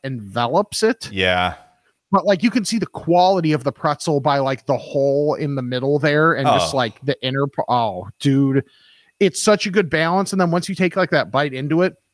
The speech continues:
Speaker 1: the juice, like, sweats and is absorbed by the pretzel.
Speaker 2: Mm.
Speaker 1: A-,
Speaker 2: Yep.
Speaker 1: and it's an all beef hot dog. Like, so they didn't, like, skimp out on quality of hot dog either. It is so good.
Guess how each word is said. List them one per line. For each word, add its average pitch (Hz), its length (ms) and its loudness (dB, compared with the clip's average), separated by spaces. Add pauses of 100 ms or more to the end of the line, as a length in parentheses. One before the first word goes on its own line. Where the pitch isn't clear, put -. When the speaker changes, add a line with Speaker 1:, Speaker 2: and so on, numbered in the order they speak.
(320)
Speaker 1:
the 151 140 2
juice, 131 680 -4 (180)
like, 135 240 0
sweats 127 640 -2
and 143 160 -2
is 131 120 -2
absorbed 131 680 -2
by 127 160 -2
the 113 120 -8
pretzel. 165 560 -2
Speaker 2:
Mm. 82 380 -12 (1160)
Speaker 1:
A-, 156 80 0
Speaker 2:
Yep. 165 100 4
Speaker 1:
and 151 140 0
it's 139 140 -4
an - 80 -10
all 147 180 4
beef 160 240 -2
hot - 300 -2
dog. 127 360 2
Like, 120 200 -2
so 151 100 -8
they 135 140 -2
didn't, 165 280 0
like, 127 240 -2
skimp - 340 -2
out 135 200 2
on 120 140 -2
quality 127 440 2
of 104 80 -6
hot 120 280 -2
dog 127 300 0 (180)
either. 135 460 0 (580)
It 180 180 4
is 123 480 0 (800)
so 170 760 2
good. 113 440 -4